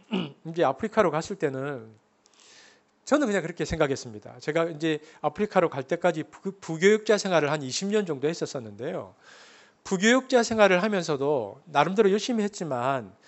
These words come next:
교육자 생활을 했지만 부족한 어떤 것이 있을 거잖아요. 그래서 하나님이 부족한 어떤 것들을 마지막 나에게 정돈하고 가르쳐 주시려고 나를 그곳에 보내셨구나 생각했습니다. 그리고 그 마지막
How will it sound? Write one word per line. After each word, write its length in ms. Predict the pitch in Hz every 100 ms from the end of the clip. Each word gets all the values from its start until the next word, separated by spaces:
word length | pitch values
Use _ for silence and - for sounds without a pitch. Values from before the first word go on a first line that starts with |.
| - _ -
교육자 340 | 185 185 226
생활을 340 | 220 233 190
했지만 460 | 180 190 180 156 143 -
부족한 360 | 233 269 233
어떤 220 | 151 -
것이 180 | 196 202
있을 200 | 143 196
거잖아요. 540 | 202 151 117 110 185 285 - - - -
그래서 200 | - 233
하나님이 540 | 233 254 226 196 196 190 - - -
부족한 520 | 247 277 269 208 185
어떤 320 | 139 - 196
것들을 320 | 196 196 165
마지막 420 | 143 127 156 180
나에게 300 | 160 139 147
정돈하고 1120 | 143 135 139 147 180 185 180 190 185 190 226 - - _ -
가르쳐 400 | 165 233 233 190
주시려고 420 | 156 196 165 156
나를 240 | 123 143
그곳에 460 | 147 147 156 165 139 - - -
보내셨구나 540 | 165 208 214 - 151
생각했습니다. 720 | 135 160 160 147 139 117 113
그리고 260 | 117 180 170
그 140 | -
마지막 560 | 214 180 139 165 180 180